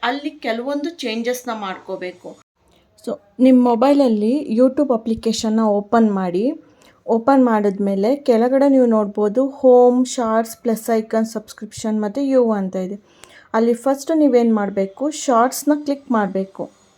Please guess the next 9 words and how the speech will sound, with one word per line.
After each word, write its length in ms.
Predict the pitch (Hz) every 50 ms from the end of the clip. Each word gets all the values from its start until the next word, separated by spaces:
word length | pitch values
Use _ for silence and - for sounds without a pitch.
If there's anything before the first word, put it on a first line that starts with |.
| _ _ - _ _ 220
ಓಕೆನಾ? 440 | 214 214 - - 208 208 214 208 196
ನೋಡಿ, 260 | 196 220 240 247 240
ಇವಾಗ 200 | 233 208 202 202
ತೋರಿಸ್ತೀನಿ 640 | 196 - - 214 214 214 226 220 - - 208 202 196
ನಾನು. 320 | 190 185 190 233 285 330
ಇದು 180 | 302 269 - 262
ಶಾರ್ಟ್ಸ್‌ನ 500 | - - 254 233 240 254 - - 277 262
ಕ್ಲಿಕ್ 340 | 262 - 220 220 - _
ಮಾಡಿದಾಗ 400 | 220 208 202 196 190 196 196 202